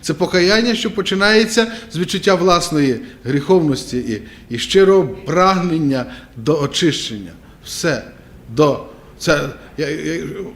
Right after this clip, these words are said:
це, це, це, це покаяння, яке починається з, з спрямування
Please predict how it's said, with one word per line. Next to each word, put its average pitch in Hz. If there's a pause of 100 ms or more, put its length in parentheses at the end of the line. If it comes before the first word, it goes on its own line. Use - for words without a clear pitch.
(1000)
це, 180
це, 185
це, 175
це 170
покаяння, 190
яке 175
починається 170
з, -
з 113
спрямування 196